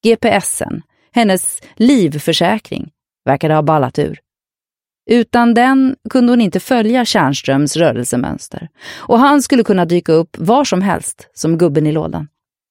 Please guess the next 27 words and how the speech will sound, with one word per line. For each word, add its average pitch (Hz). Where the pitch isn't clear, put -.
Batteriet 247
kanske -
hade 76
dött, -
men 147
det 165
vore 175
märkligt -
eftersom 214
den 208
hade 208
över 202
femtio 226
procents 208
kapacitet -
sist -
hon 180
tittade. 175
Om 254
tracken 262
hade 170
gått 151
sönder -
var 143
hon 143
i 147
trubbel. -